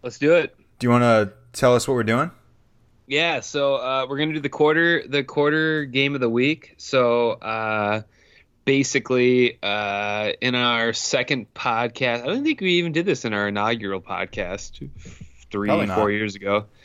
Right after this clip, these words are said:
Speaker 1: Um, it was, uh, the quarter picks. So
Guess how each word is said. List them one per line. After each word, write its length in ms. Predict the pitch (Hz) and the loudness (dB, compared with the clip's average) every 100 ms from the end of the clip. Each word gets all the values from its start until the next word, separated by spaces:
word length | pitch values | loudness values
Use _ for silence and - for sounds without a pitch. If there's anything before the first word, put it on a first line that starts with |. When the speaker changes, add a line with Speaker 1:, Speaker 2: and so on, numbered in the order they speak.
| - - _ - | -20 -20 _ -6
Speaker 1:
Um, 600 | 104 107 104 101 101 101 _ _ | -2 0 0 0 -4 -8 _ _
it 240 | 120 120 - | -2 -2 -4
was, 800 | 120 120 120 120 117 110 98 - _ _ - | -2 2 4 4 2 0 -8 -12 _ _ -6
uh, 240 | 101 107 | -4 -2
the 100 | 104 | -4
quarter 320 | 101 170 151 110 | -2 2 2 2
picks. 320 | 110 - - | 0 -2 -10
So 520 | - 139 123 120 | -2 2 2 0